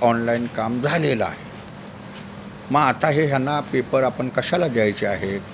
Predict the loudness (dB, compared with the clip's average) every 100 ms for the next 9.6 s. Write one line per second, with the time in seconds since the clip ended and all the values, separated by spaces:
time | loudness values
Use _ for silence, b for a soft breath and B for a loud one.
0 | -14 -14 -14 -12 2 4 4 2 0 0
1 | 0 -2 -4 -4 -4 -4 0 -2 -2 -4
2 | 0 -2 0 -4 -2 -2 -2 -2 -4 -8
3 | -2 2 2 0 -2 4 4 4 -6 -16
4 | -16 -16 -16 -16 -16 -16 -14 0 4 4
5 | 4 0 2 2 0 0 -2 -4 0 0
6 | 0 -2 -2 -2 -2 0 0 -2 -4 -2
7 | -2 -2 -2 -4 -2 -4 -4 -2 0 0
8 | -2 -4 -6 -4 -2 0 0 -4 -4 -8
9 | -8 4 8 8 4 0